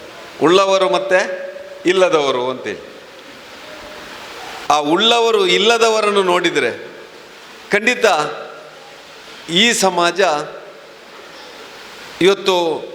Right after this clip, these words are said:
ಬಾಕಿ ಸಮಾಜಕ್ಕಿಂತ ಭಿನ್ನವಾಗಿ ಬೆಳೆಯಲಿಕ್ಕೆ ಸಾಧ್ಯ. ಅದಕ್ಕಾಗಿ ಇವತ್ತು ಸರ್ಕಾರ ಒಂದಷ್ಟು ವ್ಯವಸ್ಥೆಗಳನ್ನು ಮಾಡ್ತದೆ. ಎಲ್ಲವನ್ನೂ ಸರ್ಕಾರಕ್ಕೆ ಮಾಡ್ಲಿಕ್ಕೆ ಆಗ್ತದೆ ಅಂದರೆ ಆಗೋದಿಲ್ಲ.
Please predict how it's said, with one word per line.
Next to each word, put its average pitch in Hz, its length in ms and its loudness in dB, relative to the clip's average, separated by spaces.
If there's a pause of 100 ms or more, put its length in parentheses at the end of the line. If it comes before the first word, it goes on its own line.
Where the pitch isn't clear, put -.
(120)
ಬಾಕಿ 190 260 2
ಸಮಾಜಕ್ಕಿಂತ 175 720 0
ಭಿನ್ನವಾಗಿ 160 600 0
ಬೆಳೆಯಲಿಕ್ಕೆ 135 400 -4
ಸಾಧ್ಯ. 107 400 -4 (1600)
ಅದಕ್ಕಾಗಿ 202 520 4 (960)
ಇವತ್ತು 208 800 2 (240)
ಸರ್ಕಾರ 214 540 0
ಒಂದಷ್ಟು 196 480 0
ವ್ಯವಸ್ಥೆಗಳನ್ನು 175 720 2
ಮಾಡ್ತದೆ. 135 500 -2 (2500)
ಎಲ್ಲವನ್ನೂ 240 440 4
ಸರ್ಕಾರಕ್ಕೆ 214 540 2
ಮಾಡ್ಲಿಕ್ಕೆ 185 380 0
ಆಗ್ತದೆ 180 240 -2
ಅಂದರೆ 165 180 0
ಆಗೋದಿಲ್ಲ. 139 440 -2